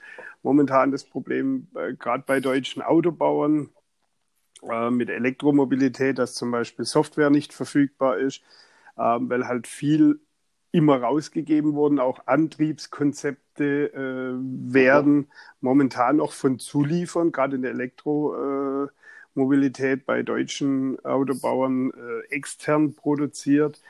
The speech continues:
Speaker 1: Ähm, werden wir da sehen, dass mehr in-house produziert wird und auch näher Lieferketten, weil du hast ja angesprochen,
Speaker 2: Richtig.
Speaker 1: äh, aus, aus, äh, Süda-, Südostasien,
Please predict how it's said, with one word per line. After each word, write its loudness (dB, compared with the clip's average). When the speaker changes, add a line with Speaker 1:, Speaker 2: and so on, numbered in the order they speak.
Speaker 1:
Ähm, 2
werden -2
wir -2
da -4
sehen, -6
dass -10
mehr 0
in-house 2
produziert 0
wird -2
und 2
auch -2
näher 0
Lieferketten, -4
weil -2
du -6
hast -10
ja -4
angesprochen, -2
Speaker 2:
Richtig. 4
Speaker 1:
äh, -4
aus, -4
aus, 0
äh, -4
Süda-, -4
Südostasien, 0